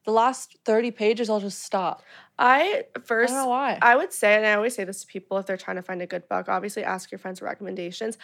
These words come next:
Speaker 2: At first, I used to say, "Check BookTok." That's, like, go on TikTok and get
Speaker 1: Mm.
Speaker 2: book. But a lot of these TikTok book recommendations are really cheesy.
Speaker 1: Or they're sponsored, too.
Speaker 2: They're sponsored or they're just overhyped and they're really not that good. So I just, I don't know. You just have to find your niche.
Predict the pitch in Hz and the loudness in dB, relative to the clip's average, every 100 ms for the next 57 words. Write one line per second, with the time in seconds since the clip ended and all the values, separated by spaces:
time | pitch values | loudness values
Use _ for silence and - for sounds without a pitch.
0 | - - - 262 - _ - 247 320 403 | -20 -4 0 0 -2 _ 0 2 2 0
1 | - - - _ _ _ - 240 233 240 | -8 -10 -16 _ _ _ 2 4 2 -6
2 | 247 - 214 202 202 196 - - 214 - | -6 2 4 4 2 -2 -8 -4 -2 -4
3 | - 190 - - 262 285 - 208 - 208 | -6 -6 -4 2 2 2 -2 -6 -4 -8
4 | 202 - 208 196 196 196 - 196 196 202 | -8 -2 2 2 0 -8 -2 -2 0 0
5 | 196 175 190 180 - - - 247 226 208 | 0 0 -2 -6 -14 -8 2 4 6 6
6 | 202 220 233 - 196 - 202 202 190 185 | 6 4 -2 -6 -10 -4 -4 -4 -6 -8
7 | 196 196 208 208 208 226 220 208 196 185 | -10 -8 -6 -4 -4 -4 -6 -4 -2 -2
8 | 180 180 180 180 - - 175 170 208 226 | -4 -4 -4 -6 -10 -10 -8 2 4 4
9 | 214 - 196 196 175 175 - 185 175 180 | 0 -2 -2 -2 -6 -6 -6 0 0 2
10 | 370 370 370 359 311 277 285 285 277 277 | 2 2 4 2 4 6 6 6 2 -2
11 | 294 - 214 214 214 190 190 208 - - | -4 -2 0 2 0 0 -2 -2 -6 -2
12 | 190 190 190 185 180 175 165 - - - | 0 0 0 0 0 0 -4 -8 -12 -10
13 | - 175 160 - 208 214 247 - - - | -2 -2 0 -2 -2 -4 -8 -12 -16 -8
14 | 254 220 185 214 294 359 392 392 392 - | -4 -4 -4 -4 -4 -6 -8 -10 -10 -4
15 | 302 311 302 294 247 254 277 - - | -2 -2 -2 -4 -4 -4 -6 -6 -12